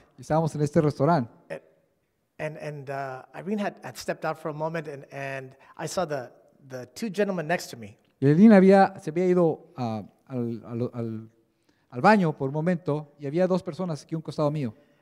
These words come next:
Speaker 2: And so one man asked the other gentleman, "Let's pray."
Speaker 1: Y un hombre le, le dijo al otro hombre, "Eh, vamos a, vamos a orar."
Speaker 2: And he extended his hands to, to pray.
Speaker 1: Y extendieron sus manos para, para orar.
Speaker 2: And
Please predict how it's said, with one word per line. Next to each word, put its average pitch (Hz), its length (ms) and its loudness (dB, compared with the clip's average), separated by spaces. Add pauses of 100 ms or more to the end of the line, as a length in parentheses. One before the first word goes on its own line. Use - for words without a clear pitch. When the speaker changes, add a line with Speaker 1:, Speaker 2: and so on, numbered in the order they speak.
(320)
Speaker 2:
And 160 180 -4
so 160 460 -4
one 175 280 -2
man 175 200 -4
asked 160 340 -8 (320)
the 151 160 -4
other 160 460 -6 (100)
gentleman, 151 340 -8
"Let's 170 160 -8
pray." 175 380 -2 (320)
Speaker 1:
Y 147 120 4
un 175 80 12
hombre 185 340 8
le, 139 360 2 (260)
le 127 80 -10
dijo 143 220 -4
al 160 80 2
otro 156 440 0 (220)
hombre, 139 440 -6
"Eh, 135 40 -8
vamos 180 300 0
a, 156 200 -2
vamos 175 240 2
a 196 40 4
orar." 226 260 2 (560)
Speaker 2:
And 143 180 -8
he 151 200 -8
extended 196 380 -2
his 147 120 -2
hands 175 260 -2
to, 131 240 -10 (120)
to - 100 -20
pray. 147 440 0 (100)
Speaker 1:
Y 131 80 2
extendieron 147 340 0
sus 160 200 -8
manos 170 320 -2
para, 107 420 -8
para 113 160 -6
orar. 151 380 2 (600)
Speaker 2:
And 151 400 -8